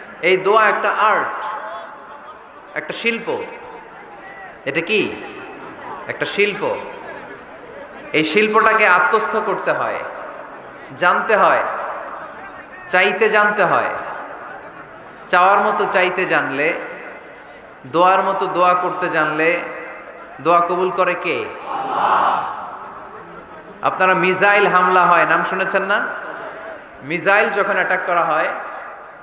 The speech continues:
তখন এটা লক্ষ্যবস্তুতে যে আঘাত হানে।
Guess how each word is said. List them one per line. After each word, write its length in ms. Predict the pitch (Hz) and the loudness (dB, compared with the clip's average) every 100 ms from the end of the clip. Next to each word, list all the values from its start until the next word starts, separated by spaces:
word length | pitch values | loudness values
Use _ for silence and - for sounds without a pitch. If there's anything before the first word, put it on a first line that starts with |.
| - - | -20 -4
তখন 420 | 165 165 185 185 175 - | 0 2 2 0 -4 -8
এটা 160 | 156 170 | -6 -2
লক্ষ্যবস্তুতে 760 | 175 190 220 202 196 202 175 | -2 -2 -2 -2 -2 -6 -8
যে 240 | 160 160 160 | -4 0 2
আঘাত 360 | 151 151 156 - 139 | 2 2 0 -2 -6
হানে। 220 | 117 | -8